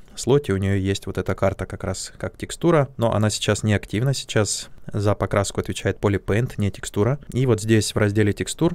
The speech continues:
Texture, у нас есть та же самая кнопка Adjust Colors, но работает она только при активном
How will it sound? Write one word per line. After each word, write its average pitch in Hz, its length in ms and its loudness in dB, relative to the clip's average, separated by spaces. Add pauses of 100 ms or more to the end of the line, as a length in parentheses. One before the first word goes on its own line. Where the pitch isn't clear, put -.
(160)
Texture, 98 380 -2 (200)
у - 80 -4
нас 120 460 0
есть 107 240 0
та 101 100 2
же 98 80 0
самая 98 300 2
кнопка 123 340 0
Adjust 95 300 0
Colors, 127 400 2
но 123 160 4
работает 123 420 4
она 107 160 4
только 113 300 2
при 113 280 4
активном 113 640 2